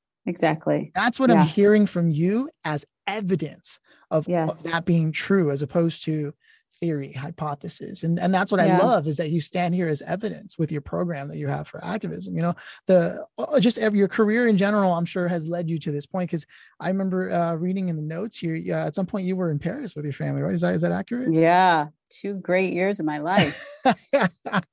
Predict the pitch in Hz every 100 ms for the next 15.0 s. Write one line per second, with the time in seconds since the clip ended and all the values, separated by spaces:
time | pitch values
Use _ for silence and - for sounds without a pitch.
0 | _ - _ _ _ _ - - - -
1 | 220 233 214 202 226 226 208 196 196 190
2 | 185 170 180 190 - 160 190 147 - 214
3 | 247 220 240 - - 202 - - - -
4 | 220 240 214 - 233 240 277 262 262 262
5 | 240 214 196 185 214 196 208 202 196 185
6 | 190 196 170 156 151 165 170 160 151 -
7 | 180 202 180 165 214 233 175 214 - 196
8 | 220 220 180 185 180 180 185 175 - 165
9 | 175 170 185 202 - _ _ _ 180 180
10 | 180 175 - 175 175 - 170 170 165 165
11 | 160 165 175 180 160 156 151 160 156 160
12 | 160 - 165 151 147 156 180 196 _ _
13 | _ _ _ _ _ _ _ - 311 202
14 | - 185 208 - - 202 196 - 143 135